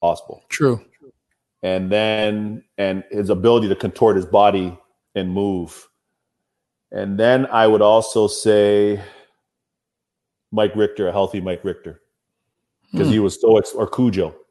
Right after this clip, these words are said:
Speaker 1: 'cause they were so explosive. They're so fast. They're so dynamic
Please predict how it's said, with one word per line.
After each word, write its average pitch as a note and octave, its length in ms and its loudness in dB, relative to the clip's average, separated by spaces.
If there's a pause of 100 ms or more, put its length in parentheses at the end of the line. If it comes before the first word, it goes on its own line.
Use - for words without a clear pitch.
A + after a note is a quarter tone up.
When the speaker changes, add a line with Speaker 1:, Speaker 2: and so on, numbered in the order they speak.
(380)
Speaker 1:
'cause A2+ 140 -2
they A2 80 2
were G#2+ 80 4
so B2 200 4
explosive. A2 680 -2 (560)
They're G#2 100 -2
so A2+ 260 2
fast. G2+ 560 0
They're G2+ 100 -6
so G#2+ 440 0 (520)
dynamic A2+ 640 0